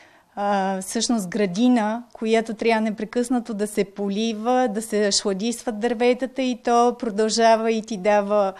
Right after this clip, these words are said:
своя зрял плод. И аз наистина супер дълго, а, си играя. <laughs> Играя си и ми е интересна тази игра. И благодаря на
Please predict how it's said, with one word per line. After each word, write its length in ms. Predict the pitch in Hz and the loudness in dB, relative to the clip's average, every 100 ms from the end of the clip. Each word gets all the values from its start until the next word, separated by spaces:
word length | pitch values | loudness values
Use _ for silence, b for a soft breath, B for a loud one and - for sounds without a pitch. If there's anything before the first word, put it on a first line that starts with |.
| B - | B -14
своя 440 | - 220 214 208 | -6 2 4 2
зрял 360 | 196 196 190 190 | 0 0 0 0
плод. 520 | 190 180 160 - - | -4 -4 -4 -10 -16
И 160 | - 247 | -4 4
аз 360 | 233 240 - - | 4 2 -6 -12
наистина 720 | 208 220 226 - 208 208 226 B B B B - | -6 -4 -6 -6 -6 -4 -6 B B B B -16
супер 360 | - 220 220 | -10 -6 -6
дълго, 960 | 196 190 220 220 190 220 233 233 233 214 _ b b b b - | -6 -2 0 0 0 0 2 2 0 -6 _ b b b b -6
а, 480 | 208 196 190 185 185 | -2 0 0 0 -2
си 180 | - 226 | -2 -2
играя. 640 | 202 180 214 202 185 180 - _ | -2 2 6 6 6 -2 -6 _
<laughs> 220 | 220 240 233 | -8 -2 -2
Играя 520 | 185 202 202 214 220 | 0 2 4 4 2
си 240 | - - 269 269 269 240 | -4 -4 -2 0 -2 -4
и 120 | 214 | -6
ми 140 | 220 208 | -4 -4
е 80 | |
интересна 600 | 214 - 202 196 196 196 | -4 -2 -2 0 -2 -8
тази 360 | 180 175 175 175 | -6 -8 -8 -10
игра. 380 | 175 175 175 170 b b b b b b | -10 -6 -6 -6 b b b b b b
И 100 | 240 | -4
благодаря 500 | 202 220 220 220 233 | 0 0 2 0 2
на 340 | 247 240 226 | 2 2 2